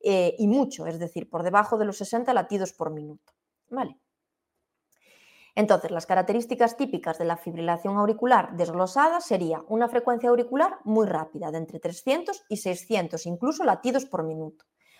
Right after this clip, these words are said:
Ausencias de ondas P, no podemos identificarla. Una actividad auricular muy caótica con unas ondas F de baja amplitud que fundamentalmente las podemos ver en V uno y V dos.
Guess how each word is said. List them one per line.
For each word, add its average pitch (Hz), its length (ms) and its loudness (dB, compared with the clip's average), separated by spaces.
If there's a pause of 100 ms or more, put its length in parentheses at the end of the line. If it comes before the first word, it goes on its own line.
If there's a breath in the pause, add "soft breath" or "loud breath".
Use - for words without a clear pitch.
Ausencias 240 520 6
de 196 100 4
ondas 185 340 2
P, - 400 -6
no 175 120 -2
podemos 190 360 2
identificarla. 156 840 -4 (200)
Una 208 160 4
actividad 196 460 2
auricular 175 520 2
muy 226 320 4
caótica 311 600 4
con 196 160 -4
unas 185 280 -2
ondas 180 340 -2
F 185 280 0
de 165 100 0
baja 180 260 2
amplitud 170 540 -4 (300 soft breath)
que 196 240 0
fundamentalmente 185 720 0
las 220 160 0
podemos 185 420 -2
ver 277 220 2
en 196 160 -2
V 185 200 0
uno 294 240 2
y 269 80 -2
V 170 180 -4
dos. 156 340 -10